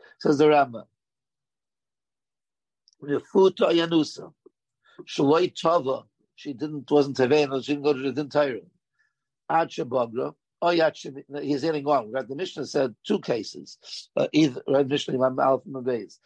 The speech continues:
Either the father died, or she became a Begeres. There's a third case. So she be-, had an Erison, uh, Nesuin, excuse me, Nesuin. So Nesuin takes her out of the Rishus of her father. So the Rambam has three examples. Shleitava Shebagra, Oyat Shemisis,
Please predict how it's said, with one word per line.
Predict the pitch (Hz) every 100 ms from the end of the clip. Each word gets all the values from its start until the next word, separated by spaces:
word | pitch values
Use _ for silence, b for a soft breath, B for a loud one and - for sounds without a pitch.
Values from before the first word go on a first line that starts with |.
| b
Either | - 156 147 143 131
the | 113
father | 107 139 127
died, | 113 131 139 170 175 160 _ _ _
or | - 143
she | - 147 143
became | 131 117 151
a | 139
Begeres. | 131 127 113 104 -
There's |
a | 160
third | 165 214 170
case. | 127 113
So | 143
she | - 147 135
be-, | 156 139 -
had | 156 156
an | 151
Erison, | 180 214 160 - 107 -
uh, | 185 190
Nesuin, | 165 240 240 165
excuse | - 113
me, | _ -
Nesuin. | 139 175 170 - _ B B
So | 160
Nesuin | 143 - 202 170
takes | 170 165
her | 165 -
out | 156 165
of | 131
the | 135
Rishus | 123 147 110
of | 135
her | 127
father. | - 143 117 - _ _ _ _ _ B B B
So | 147
the |
Rambam | 139 170
has | 151 143
three | - 214
examples. | 180 - 117 - - - b -
Shleitava | 143 170 175 165
Shebagra, | 139 120 117 107 143 - _ b
Oyat | 156 170 165
Shemisis, | 151 120 123 - 85 -